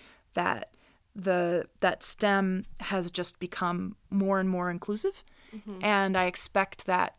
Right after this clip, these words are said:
Speaker 1: to continue. Um, I love that Aspen has always been really welcoming to me, and I've always felt completely on equal footing with, with everyone here, and I
Speaker 2: Right.
Speaker 1: think that's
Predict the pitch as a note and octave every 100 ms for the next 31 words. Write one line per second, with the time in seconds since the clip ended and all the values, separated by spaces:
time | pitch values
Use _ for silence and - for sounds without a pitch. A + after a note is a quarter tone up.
0 | _ - F#3 F3+ F3 E3+ - F3 G3 F#3
1 | F3+ C#4+ - - - - - - F3 E3+
2 | F3+ F#3 G3 G3 F#3 - F#3+ - G3 F3+
3 | F3+ F#3 F3 F3 F3 F3 E3+ - F3 E3+
4 | E3+ E3+ E3 F3 F#3+ F#3 F3 F3 F3 -
5 | _ _ _ _ - F#3 F3+ G#3 E4+ F#4+
6 | - - F3+ F3 E3+ E3+ E3+ F3 E3+ -
7 | F3 F3 - - - - - - - -
8 | G3+ G3 A#3 A3 G#3 G3+ F#3 - _ _
9 | _ - F#3 F#3 F3 E3+ A#3 - G3 -
10 | G3 F#3 F3 - - F#3 F3+ F#3+ F#3 E3+
11 | E3 - G3 E3 - F#3+ F#3+ A3+ G#3 F#3
12 | - -